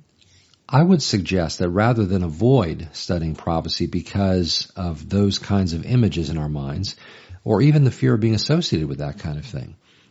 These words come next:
I think the better thing is to study the Scripture all the more fully on this subject to come to the best understanding we can about the topic. Now, the reason I say that is actually, uh, there's really a couple of reasons why I say that, but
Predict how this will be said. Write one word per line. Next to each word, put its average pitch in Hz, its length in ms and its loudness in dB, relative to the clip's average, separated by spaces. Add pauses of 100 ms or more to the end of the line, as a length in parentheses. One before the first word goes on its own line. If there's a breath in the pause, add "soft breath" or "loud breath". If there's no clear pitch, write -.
(120)
I 123 120 6
think 131 220 4
the 104 60 2
better 110 360 4
thing 76 460 -6
is 95 160 -6
to 101 100 -2
study 104 300 0
the 101 100 0
Scripture 85 680 -6 (140)
all 107 160 2
the 104 100 2
more 87 200 0
fully 117 420 0
on 76 160 -4
this 76 140 -6
subject 76 460 -8
to 92 60 -8
come 101 280 0
to - 100 -4
the 73 100 -6
best 92 300 -4
understanding 80 640 -4
we 73 80 -6
can 71 500 -10
about 73 320 -10
the - 80 -14
topic. - 540 -14 (720 loud breath)
Now, 135 120 6
the 131 100 6
reason 160 300 6
I 90 80 2
say 190 300 2
that 85 200 0
is 85 140 -2
actually, 95 560 2
uh, 76 420 -10
there's 95 240 -6
really 110 220 2
a - 20 -2
couple 156 260 0
of 76 80 0
reasons 78 360 -6
why 73 140 -6
I - 20 -8
say 73 240 -6
that, 92 180 -4
but 107 120 -2